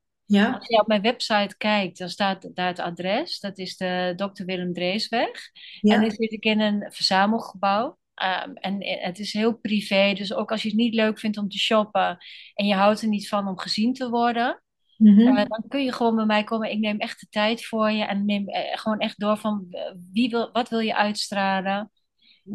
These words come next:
Speaker 2: Wie wil je zijn? Wat past bij jou? Eh, ik heb allerlei stoffen liggen hier waar je uit kunt kiezen en, en, en voorbeeldmodellen die je kunt aanpassen.
Speaker 1: Mhm.
Speaker 2: En,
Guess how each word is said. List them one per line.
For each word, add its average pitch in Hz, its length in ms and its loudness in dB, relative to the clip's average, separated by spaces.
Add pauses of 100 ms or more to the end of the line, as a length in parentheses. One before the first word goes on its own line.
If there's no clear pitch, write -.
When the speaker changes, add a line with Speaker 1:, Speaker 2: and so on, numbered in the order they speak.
(160)
Speaker 2:
Wie 262 140 0
wil 240 100 4
je 240 120 2
zijn? 196 300 2
Wat 240 220 0
past 220 240 -4
bij 202 180 0
jou? 190 440 -2 (300)
Eh, 190 240 -2
ik 185 100 -6
heb 226 160 -6 (200)
allerlei 214 420 0
stoffen 262 420 -4
liggen 240 340 -2
hier 226 320 0
waar 214 180 0
je 202 100 -4
uit 202 200 -2
kunt 202 220 -8
kiezen - 340 -4
en, 190 200 -4
en, 185 260 -10
en 185 400 -8 (100)
voorbeeldmodellen 202 800 -4
die 185 100 -12
je 175 80 -8
kunt 175 220 -12
aanpassen. 254 720 -4 (280)
Speaker 1:
Mhm. 208 380 6 (100)
Speaker 2:
En, 220 540 2